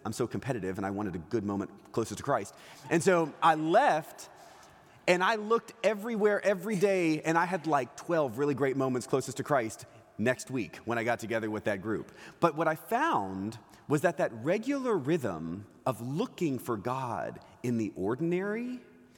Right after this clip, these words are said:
and just the everyday began to change me.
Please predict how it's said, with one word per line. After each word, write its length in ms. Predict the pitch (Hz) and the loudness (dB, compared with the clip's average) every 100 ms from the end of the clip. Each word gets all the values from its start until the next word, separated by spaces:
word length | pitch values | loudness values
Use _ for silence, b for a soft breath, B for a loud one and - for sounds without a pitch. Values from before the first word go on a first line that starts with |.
| B 127 | B -6
and 120 | 127 | -2
just 160 | 143 | -2
the 140 | 131 117 | -2 -2
everyday 840 | 135 143 135 104 98 139 226 240 - - B B | -2 -2 -2 0 -2 -2 -4 -8 -16 -20 B B
began 340 | - 127 165 185 | -4 -2 0 -2
to 160 | - 127 | -4 -6
change 720 | - - 170 202 214 208 107 | -4 -2 -2 -2 -4 -6 -2
me. 360 | 101 73 76 | -4 -2 -8